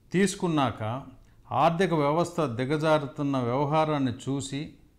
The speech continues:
పేద ప్రజలు, పర్టికులర్గా మైగ్రెంట్ లేబరు అనేక విధాలుగా ఇబ్బంది పడుతున్నారని, అసంఘటిత కార్మికుల గురించి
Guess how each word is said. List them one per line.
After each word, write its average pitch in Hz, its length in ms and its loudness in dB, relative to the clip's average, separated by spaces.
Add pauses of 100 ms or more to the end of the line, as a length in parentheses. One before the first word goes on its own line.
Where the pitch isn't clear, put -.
(1400)
పేద 160 200 6
ప్రజలు, 156 720 0 (560)
పర్టికులర్గా 143 600 0
మైగ్రెంట్ 139 540 0
లేబరు 135 560 0 (260)
అనేక 143 360 0
విధాలుగా 131 840 -2 (760)
ఇబ్బంది 147 280 0
పడుతున్నారని, 135 840 -2 (760)
అసంఘటిత 180 600 2
కార్మికుల 147 600 -2
గురించి 139 540 0